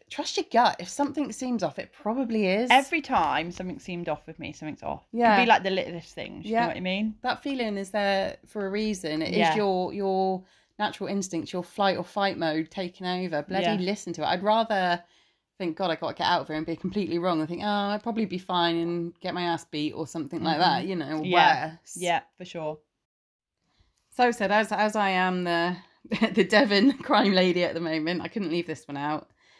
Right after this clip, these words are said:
Speaker 1: And I think you were the one that suggested I cover it to begin with.
Speaker 2: Yeah, I really wanted this case covered. There's another case I want covered here as well, but I don't think I could do it because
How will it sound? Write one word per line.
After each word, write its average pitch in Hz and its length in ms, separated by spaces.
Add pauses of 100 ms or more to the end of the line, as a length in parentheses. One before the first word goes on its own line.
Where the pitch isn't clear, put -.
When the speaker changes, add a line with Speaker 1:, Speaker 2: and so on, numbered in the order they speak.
(260)
Speaker 1:
And 170 460 (260)
I - 80
think - 400
you 180 360
were 160 100
the 165 80
one 165 220
that 151 160
suggested 165 420
I 160 80
cover 185 300
it - 80
to - 100
begin 139 300
with. 147 180 (160)
Speaker 2:
Yeah, 180 320
I 180 60
really 180 240
wanted 175 240
this 165 160
case 175 180
covered. 175 220
There's 202 180
another 214 240
case 175 300
I 175 40
want 165 180
covered 165 240
here 165 180
as 170 100
well, 160 160
but - 100
I 185 100
don't 196 160
think 220 120
I 214 100
could 190 160
do 196 100
it 226 180
because 170 560